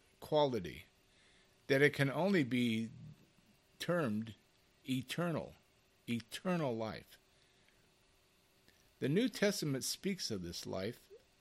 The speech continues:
and it is the birthright of every one who is born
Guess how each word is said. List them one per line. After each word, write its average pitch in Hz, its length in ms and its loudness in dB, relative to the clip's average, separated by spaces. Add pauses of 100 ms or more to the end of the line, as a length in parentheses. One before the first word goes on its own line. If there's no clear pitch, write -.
(300)
and 135 120 2
it 143 200 2
is 131 160 0
the 120 140 -6
birthright 113 800 0 (120)
of 117 180 0 (120)
every 180 560 2 (180)
one 135 400 2
who 120 160 -2
is 104 160 -2
born 107 580 -2